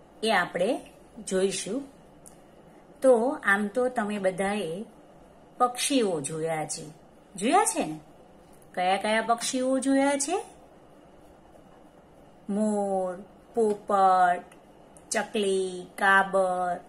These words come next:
આવા પક્ષીઓ જોયા છે ને? તો એવી જ રીતે આ પતરંગો જે છે એ પણ એક પક્ષી જ છે. દેખાય છે ને તમને અહીંયા પતરંગો?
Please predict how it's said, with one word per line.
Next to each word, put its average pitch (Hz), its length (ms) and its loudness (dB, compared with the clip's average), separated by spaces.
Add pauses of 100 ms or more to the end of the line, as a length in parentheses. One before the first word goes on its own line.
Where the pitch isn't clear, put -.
(340)
આવા 170 160 0
પક્ષીઓ 214 500 -2
જોયા 262 280 4
છે 403 220 0
ને? 175 220 -8 (760)
તો - 80 -8 (180)
એવી 233 380 2
જ 339 100 -6
રીતે 226 720 -2
આ 190 260 0 (220)
પતરંગો 302 840 0
જે 175 280 -8
છે 202 640 -2 (480)
એ 226 140 2
પણ 269 540 -2 (360)
એક 214 380 0 (160)
પક્ષી 359 560 2
જ 311 180 -4
છે. 285 480 -2 (540)
દેખાય 202 240 0
છે 320 100 -2
ને 466 220 -2
તમને 415 240 0
અહીંયા 359 180 0
પતરંગો? 294 760 2